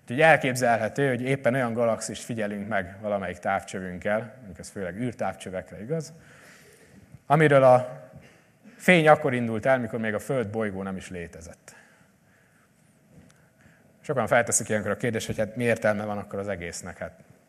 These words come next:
minden csak, mindennek csak a múltját látjuk. Hát igen,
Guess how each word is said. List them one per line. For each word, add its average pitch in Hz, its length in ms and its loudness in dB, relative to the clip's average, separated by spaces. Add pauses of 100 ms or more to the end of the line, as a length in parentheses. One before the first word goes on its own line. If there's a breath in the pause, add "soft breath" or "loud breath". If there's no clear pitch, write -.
(240)
minden 92 320 -8
csak, - 240 -12 (280)
mindennek 104 320 -6
csak - 180 -12
a 90 160 -6
múltját 95 540 -6
látjuk. 98 380 -8
Hát 151 260 -4
igen, 104 340 -10